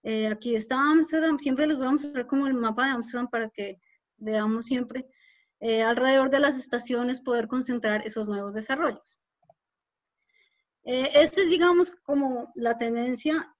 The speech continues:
en la que estamos ahora. Y quiero mostrarles un ejemplo que,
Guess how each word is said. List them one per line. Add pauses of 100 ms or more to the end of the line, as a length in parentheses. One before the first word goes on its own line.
en
la
que
estamos
ahora. (1400)
Y
quiero
mostrarles
un
ejemplo
que,